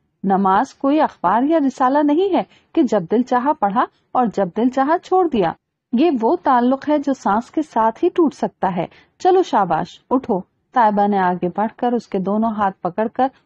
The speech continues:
उठाते हुए नरमी से समझाया, "कसम से पहली बार देख रहा हूँ अपने नाम की तरह काम करने वाली लड़की को।" तबारक नीचे वाले जीने से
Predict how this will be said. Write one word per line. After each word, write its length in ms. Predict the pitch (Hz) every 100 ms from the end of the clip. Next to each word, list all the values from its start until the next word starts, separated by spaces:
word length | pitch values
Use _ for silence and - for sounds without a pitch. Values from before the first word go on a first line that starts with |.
| _
उठाते 440 | 277 269 302 294 330
हुए 240 | 294 320
नरमी 360 | 311 240 254 320
से 180 | -
समझाया, 640 | 247 208 190 175 151 135 - _ _ _ _ 254
"कसम 240 | 277 311
से 220 | - 349 - _ -
पहली 340 | 269 233 277 277
बार 320 | 190 208 254
देख 340 | 240 220 -
रहा 200 | 214 226
हूँ 200 | 233 349
अपने 260 | 349 - 247
नाम 260 | 208 190
की 140 | 202 190
तरह 320 | 214 202 190
काम 360 | 190 180 185 185
करने 280 | 180 175
वाली 240 | 170 170 170
लड़की 340 | 175 170 170
को।" 240 | 165 160 - _ _ _ _
तबारक 420 | 202 196 190 226 -
नीचे 320 | 226 247 247 349
वाले 260 | 240 202
जीने 340 | 190 190 185 196
से 220 | 269